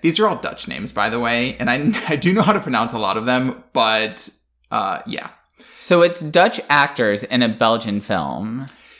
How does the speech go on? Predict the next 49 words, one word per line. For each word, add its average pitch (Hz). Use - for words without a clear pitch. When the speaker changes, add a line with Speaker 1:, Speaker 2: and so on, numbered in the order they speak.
Speaker 1:
Yeah, 220
I'm 196
not 330
sure. 196
I 151
thought 240
it 427
was 208
a 127
Dutch 131
film 120
at -
first, 156
but 131
when 127
I 123
looked 127
it 143
up, 135
it 120
said 120
it's 127
a 113
Belgian 127
film, 110
which 127
maybe 135
it 147
was, 120
I 156
don't 165
know, -
filmed 139
or 123
produced 117
by 113
Belgian 117
producers, 113
or 110
maybe 110
filmed 117
in, 110
or 127
Speaker 2:
What, 180
what 220
language 180
was 95
it -
in? -